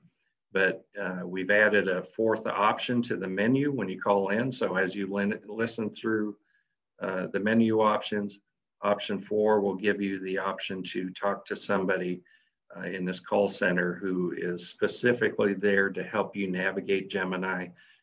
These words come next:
uh, answer some, uh, basic questions, sometimes not so basic questions about, uh, how to,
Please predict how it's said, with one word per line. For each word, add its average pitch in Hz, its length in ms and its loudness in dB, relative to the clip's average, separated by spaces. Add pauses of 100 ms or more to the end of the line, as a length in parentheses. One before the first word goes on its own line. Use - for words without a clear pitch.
(180)
uh, 85 240 -4
answer 101 360 0
some, 92 440 -6 (420)
uh, 92 140 -14 (320)
basic 123 340 0
questions, 113 580 0
sometimes 107 460 -2
not 107 200 0
so 107 100 -6
basic 101 360 -2
questions 98 540 -2
about, 92 340 -4 (680)
uh, 101 320 -10 (260)
how 107 140 4
to, 95 260 4